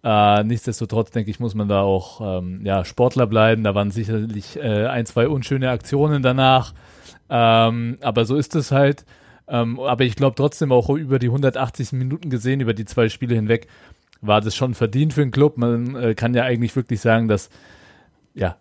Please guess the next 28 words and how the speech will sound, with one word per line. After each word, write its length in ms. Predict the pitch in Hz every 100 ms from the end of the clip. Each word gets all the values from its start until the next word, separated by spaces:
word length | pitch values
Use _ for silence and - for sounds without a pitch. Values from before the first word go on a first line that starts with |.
| -
eigentlich 440 | 101 101 98 -
nur, 500 | 101 98 98 98 95
nur 200 | 104 104
diese 520 | 98 95 101 92 95
fünfzehn, 400 | 98 123 117 117
sechzehn 340 | 107 107 - 120
Minuten, 460 | 120 127 127 123
wo 100 | 113
die 140 | 110 107
drei 260 | 113 107
Tore 320 | 104 117 113
durch 160 | 110 107
Standards 400 | - 113 107 -
gefallen 380 | 98 110 101 98
sind, 240 | 98 101
eigentlich 380 | 107 101 98 95
so 100 | -
ein 80 | 101
bisschen 240 | 104 107
die 100 | 104
Aussetzerpunkte 880 | 101 110 120 - 110 92 123 113 107
waren 180 | 107 104
beim 160 | 104
Club 240 | 98 120 110
und 120 | 98
sonst 260 | 101 101
waren 180 | 107 98
sie, 180 | 95 90